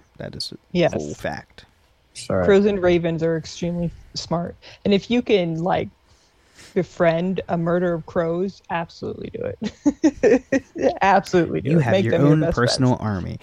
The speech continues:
Speaker 2: You do. And they bring
Speaker 1: <laughs>
Speaker 2: you stuff. They love you so much, they'll bring you gifts.
Speaker 1: They like shiny things, just to give you a
Speaker 2: They
Speaker 1: heads up.
Speaker 2: do.
Speaker 1: They, they
Speaker 2: Yes.
Speaker 1: love shiny
Speaker 2: <laughs>
Speaker 1: things. I only learned that because of Elder Scrolls Online. You
Speaker 2: That's
Speaker 1: befriend
Speaker 2: fair.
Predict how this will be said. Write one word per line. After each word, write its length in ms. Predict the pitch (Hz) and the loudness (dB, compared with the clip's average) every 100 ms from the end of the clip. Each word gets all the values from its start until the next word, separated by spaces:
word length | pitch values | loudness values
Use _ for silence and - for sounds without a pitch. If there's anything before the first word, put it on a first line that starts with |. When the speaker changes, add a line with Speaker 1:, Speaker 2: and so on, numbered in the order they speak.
| - - - - - - | -16 -20 -20 -20 -18 -2
Speaker 2:
You 220 | 233 240 | 2 4
do. 380 | 202 294 220 190 | 4 6 6 4
And 200 | 214 240 | 2 4
they 120 | 294 | 2
bring 340 | - 302 392 | 0 0 0
Speaker 1:
<laughs> 20 | 330 | 2
Speaker 2:
you 80 | |
stuff. 400 | 208 - 190 190 196 | 0 -2 -2 -2 -2
They 220 | 226 247 | -2 -2
love 280 | 233 254 254 | -4 -6 -4
you 120 | 262 | -6
so 200 | 285 277 | -8 -6
much, 260 | 262 269 - | -6 -6 -8
they'll 120 | 285 | -10
bring 240 | 277 285 269 | -8 -8 -6
you 140 | 247 | -6
gifts. 400 | 220 214 214 - | -4 -4 -4 -4
Speaker 1:
They 160 | - 113 | 0 2
like 220 | 113 110 | 2 2
shiny 380 | - 107 101 98 | 0 -2 -2 -4
things, 500 | - 95 101 - - | -6 -8 -8 -10 -10
just 180 | - 104 | -8 -8
to 40 | 98 | -8
give 160 | 95 | -10
you 80 | 90 | -8
a 40 | |
Speaker 2:
They 60 | 101 | -6
Speaker 1:
heads 220 | 85 226 | -4 -4
up. 140 | 71 73 | -8 -10
Speaker 2:
do. 100 | 202 - - 135 | -14 -18 -20 -12
Speaker 1:
They, 140 | 107 101 | -10 -10
they 300 | 131 107 101 | -6 -4 -2
Speaker 2:
Yes. 100 | 98 | -2
Speaker 1:
love 240 | 98 - | -2 -2
shiny 320 | - - 90 | -2 -2 -2
Speaker 2:
<laughs> 60 | 311 | -4
Speaker 1:
things. 360 | - 285 - 285 - - 220 - 220 - | -6 -8 -8 -8 -10 -12 -14 -10 -8 0
I 160 | 123 | 4
only 200 | 135 131 123 | 6 6 4
learned 320 | 120 117 107 | 4 2 2
that 240 | 104 107 | 2 0
because 340 | - 98 107 101 | -2 -2 -2 -4
of 100 | 90 | -4
Elder 220 | 92 95 | -4 -6
Scrolls 360 | - 85 90 107 | -8 -8 -6 -6
Online. 480 | 87 78 71 107 120 - - _ _ _ _ _ _ _ _ _ | -8 -8 -8 -10 -14 -18 -20 _ _ _ _ _ _ _ _ _
You 140 | 120 | -4
Speaker 2:
That's 120 | 107 113 | 2 2
Speaker 1:
befriend 520 | - 123 113 110 | 2 2 4 4
Speaker 2:
fair. 80 | 107 | 2